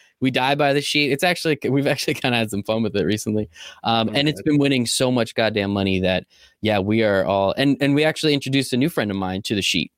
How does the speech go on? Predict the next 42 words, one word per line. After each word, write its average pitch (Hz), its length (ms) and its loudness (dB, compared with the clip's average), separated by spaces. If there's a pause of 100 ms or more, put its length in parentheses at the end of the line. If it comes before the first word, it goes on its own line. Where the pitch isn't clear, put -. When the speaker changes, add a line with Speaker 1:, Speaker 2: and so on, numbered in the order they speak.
Speaker 1:
and 123 100 -2
everyone 147 300 2
else 147 160 -2
was 127 80 -4
talking 127 320 0
about 101 160 0
it. 104 40 -6
He's 107 100 -4
like, 107 100 0
"What 113 140 -2
the 113 80 -4
hell's 107 160 0
going 101 240 0
on 110 160 2
here?" 95 240 -2 (240)
And 131 100 2
he 127 60 -2
parlayed, 156 460 2
like, 110 180 0
four 135 240 2
of 135 60 2
'em 123 120 2
together, 107 380 2
won 113 320 -2
a 101 60 0
dick 127 360 -4
ton 107 180 -6
of 107 140 -4
money. 131 340 -4 (120)
<laughs> - 160 -18
Just, - 80 2
like, 208 120 2
four 233 300 2
Speaker 2:
<laughs> - 0 -
Speaker 1:
random 180 340 2
ones 143 260 2
out 147 120 4
of 139 80 2
nowhere. 139 380 2
He 120 60 -4
won 143 200 0
just 139 180 -2